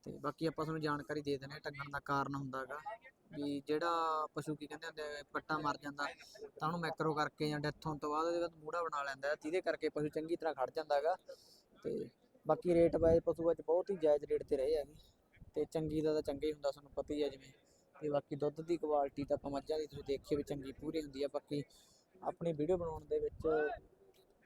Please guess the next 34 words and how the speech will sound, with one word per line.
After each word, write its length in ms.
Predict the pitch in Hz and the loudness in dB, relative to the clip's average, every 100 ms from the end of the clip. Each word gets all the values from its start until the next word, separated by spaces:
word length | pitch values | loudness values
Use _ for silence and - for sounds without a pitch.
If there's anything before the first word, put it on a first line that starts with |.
| - _ _ - - - 698 - - - | -20 _ _ -20 -20 -18 -18 -18 -10 -2
ਦੇਖ 180 | 147 143 | 0 0
ਸਕਦੇ 280 | 135 131 | -2 -2
ਹੋ 80 | 131 | -4
ਨਾ, 100 | 165 - - | -6 -10 -10
ਅੱਗੇ 160 | 156 156 | -4 0
ਚੱਲ 200 | 156 147 | 0 0
ਕੇ 100 | 143 | -4
ਦਿਖਾਉਣਾ 280 | - 170 147 | -2 -4 -4
ਤੁਹਾਨੂੰ 200 | 147 147 | -8 -8
ਰੌਣਕ 280 | 143 139 143 | -8 -8 -6
ਮੇਲਾ 220 | 139 143 | -4 -2
ਮੱਝਾਂ 320 | 139 - 277 | -4 -2 0
ਦਾ। 80 | 170 | 0
ਹੌਲੀ 320 | 147 196 214 | 0 0 0
ਹੌਲੀ 180 | 196 196 | -4 -2
ਚੱਲਾਂਗੇ 360 | 160 139 139 139 | -2 -2 -6 -8
ਬਈ 120 | 156 - - - - - - | -8 -8 -16 -18 -18 -16 -6
ਤੇ 80 | 156 | 2
ਗੱਲ 260 | 147 139 | 4 4
ਕਰਾਂਗੇ। 340 | 135 143 147 156 | 2 -2 0 0
ਲੈਬ 240 | 147 143 | 2 0
ਸੌਦੇ 320 | - 135 139 | -4 -4 -2
ਹੋਈ 160 | 139 139 | -2 -4
ਜਾਂਦੇ 240 | 143 139 | -6 -6
ਆ 20 | - | -2
ਤੇ 120 | 160 | 0
ਆਪਾਂ 220 | 156 143 | 0 -2
ਕਦੇ 180 | 139 139 | -2 -2
ਵੀ 80 | 160 | -4
ਸ਼ੂਟ 220 | 143 135 | -4 -6
ਨਹੀਂ 140 | 139 135 | -6 -2
ਕਰਦੇ 300 | 135 - 131 | -2 -2 -6
ਹੁੰਦੇ 200 | 127 | -6
ਗੇ। 100 | 127 | 0